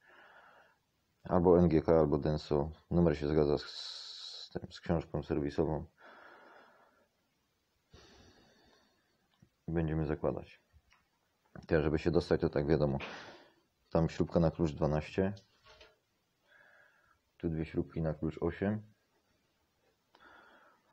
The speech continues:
Ja nie ściągam całych osłon, wypinam tylko z tych gum tutaj, żeby się dostać do kranika. I tu ściągam sobie z kranika ten górny wąż,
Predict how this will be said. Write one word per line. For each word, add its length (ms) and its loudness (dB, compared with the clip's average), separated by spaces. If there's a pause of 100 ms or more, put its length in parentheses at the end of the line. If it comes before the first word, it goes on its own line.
(360)
Ja 180 4
nie 120 4
ściągam 320 2
całych 280 2
osłon, 340 0
wypinam 400 4
tylko 200 2
z 60 -10
tych 160 -2
gum 200 2
tutaj, 400 -2 (600)
żeby 200 -2
się 120 -8
dostać 280 -4
do 80 -4
kranika. 500 0 (300)
I 80 -8
tu 140 -2
ściągam 340 0
sobie 180 -4
z 60 -8
kranika 380 -2
ten 140 -4
górny 260 0
wąż, 380 -4